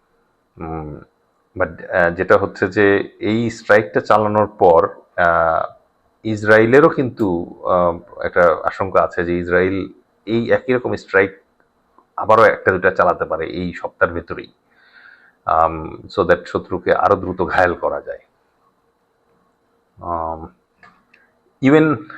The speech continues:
<laughs> ন্যাচারালি একটা ইমার্জেন্সি সেশন ডাকবে, but, আহ, একই সঙ্গে এটা জানা কথা যে,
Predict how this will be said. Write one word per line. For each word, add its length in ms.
<laughs> 320
ন্যাচারালি 760
একটা 180
ইমার্জেন্সি 420
সেশন 440
ডাকবে, 540
but, 380
আহ, 500
একই 240
সঙ্গে 440
এটা 320
জানা 260
কথা 300
যে, 340